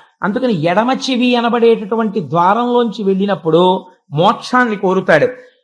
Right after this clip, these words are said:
ఆ తర్వాత ఉత్తరాన్నించి వెళ్ళేటటువంటి ద్వారానికి దేవహు అని పేరు. అలాగే తూర్పుకి తిరిగి ఈ కోటకి కింద భాగంలో ఒక ద్వారం ఉంది,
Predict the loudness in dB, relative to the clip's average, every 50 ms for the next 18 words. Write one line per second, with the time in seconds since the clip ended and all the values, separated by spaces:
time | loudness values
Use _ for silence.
0 | _ _ -8 -4 -2 -2 0 0 0 0 2 2 2 2 0 2 2 4 4 4
1 | 2 0 -2 -8 -18 _ _ _ _ _ _ _ _ _ _ _ -16 -16 -2 2
2 | 4 6 6 6 6 6 4 4 2 2 0 -2 -2 2 4 4 4 2 2 0
3 | 0 0 0 -2 -4 -4 -2 0 2 2 2 2 2 2 0 -2 -2 -2 -2 -2
4 | -2 -2 -4 -8 _ _ _ -12 -4 -2 0 2 2 4 2 4 4 6 6 6
5 | 6 4 2 0 -2 -4 -4 -4 -4 -2 -2 0 0 0 0 0 -2 -4 -4 -8
6 | -12 -18 _ _ _ _ _ -4 -2 -2 0 0 -2 -4 -4 -8 _ -2 0 0
7 | 0 -2 -4 -8 -8 -6 -6 -4 -4 -4 -2 -2 0 0 0 0 -2 -4 -6 -12
8 | _ _ _ -8 -8 -8 -8 -10 -10 -6 -2 0 0 0 0 -2 -4 -6 -6 -8
9 | -6 -6 -4 -4 -4 -4 -4 -2 0 0 2 2 2 0 0 0 -2 -2 0 0
10 | 0 0 -2 -2 -4 -2 0 2 2 4 2 2 2 2 2 2 0 -2 -4